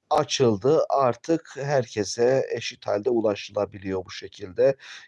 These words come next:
Yani illa premium üye olmanıza gerek yok. Ama Forward T V'ye katılarak ücretli premium üye olmakla birlikte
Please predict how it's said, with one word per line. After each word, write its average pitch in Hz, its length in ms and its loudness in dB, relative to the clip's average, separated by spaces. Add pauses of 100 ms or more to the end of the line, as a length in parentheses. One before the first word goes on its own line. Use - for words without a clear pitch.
Yani 113 280 0
illa 104 400 0
premium 101 600 -2
üye 98 180 -4
olmanıza 95 640 -4
gerek 92 680 -10
yok. 127 340 2 (340)
Ama 110 220 0
Forward 127 540 0
T - 140 -4
V'ye 101 440 0
katılarak 107 720 0
ücretli 107 720 -2
premium 113 720 0
üye 104 140 2
olmakla 101 640 0
birlikte 92 480 0